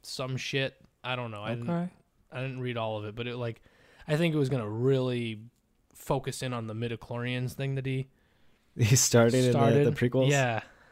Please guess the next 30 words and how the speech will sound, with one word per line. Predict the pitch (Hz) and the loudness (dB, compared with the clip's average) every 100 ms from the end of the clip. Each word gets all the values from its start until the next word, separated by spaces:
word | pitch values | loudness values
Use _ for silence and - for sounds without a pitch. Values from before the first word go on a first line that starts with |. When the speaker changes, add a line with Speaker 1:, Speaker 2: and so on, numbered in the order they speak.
| - - | -18 -4
Speaker 1:
Yeah, | 147 120 | 0 0
I | 120 | 0
have | 139 135 | -2 -2
no | 139 | 0
idea | 135 123 127 107 | 0 0 -2 -4
what | 110 117 120 113 | -6 -4 -4 -4
his | 123 113 107 107 - _ _ _ _ _ - | -8 -10 -10 -14 -18 _ _ _ _ _ -12
overall | 110 107 104 110 | -8 -6 -6 -4
vision | 120 113 123 | -4 -4 -6
was, | 120 117 | -6 -8
but | 107 104 107 | -8 -10 -8
something, | - 156 143 123 110 - | -4 -2 -2 -4 -8 -12
Speaker 2:
Hmm. | 107 95 _ _ _ _ _ _ | -16 -18 _ _ _ _ _ _
Speaker 1:
some | - 190 139 | -6 -4 -4
fucking | 127 110 113 107 | -6 -8 -8 -8
weird | 110 107 | -8 -6
thing | 110 | -6
like | 107 104 | -6 -6
that, | - 107 110 | -6 -6 -6
that | 113 | -8
people | - 117 113 113 | -8 -8 -6 -6
would | 110 | -6
have | 104 | -6
hated, | 117 110 110 107 - _ _ | -6 -4 -4 -6 -10 _ _
but | 123 110 127 _ _ _ _ _ _ | -8 -6 -8 _ _ _ _ _ _
it | 120 107 | -16 -8
probably | 127 113 117 113 110 | -6 -4 -6 -8 -8
would | 113 | -8
have | 113 110 | -10 -8
been | 110 107 107 | -10 -8 -10